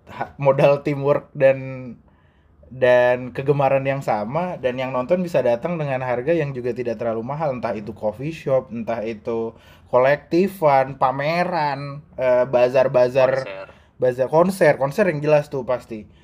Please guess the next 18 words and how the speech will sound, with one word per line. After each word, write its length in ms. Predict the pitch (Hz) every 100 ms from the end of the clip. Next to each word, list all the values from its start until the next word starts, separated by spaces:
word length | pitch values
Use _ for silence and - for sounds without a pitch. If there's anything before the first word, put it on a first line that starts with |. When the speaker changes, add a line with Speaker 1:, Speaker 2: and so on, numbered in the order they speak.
| _
Speaker 1:
Bazar-bazar 640 | - 131 139 151 151 143 156
ini, 200 | 202 233
Jik, 180 | 220 165
apa? 120 | -
Speaker 2:
Festival, 220 | 113 214 202
ya. 80 | - 156
Speaker 1:
Yang 120 | 151 160
di 80 | 151
Gudang 220 | 170 170
Sarinah 320 | 175 180 226
dulu 240 | 196 226
apa, 100 | 196
Jik? 220 | 214 240 143
Namanya, 260 | 175 214
Jik? 100 | 254 -
Lupa 240 | 123 127
lagi 160 | 151 180
gue. 160 | 208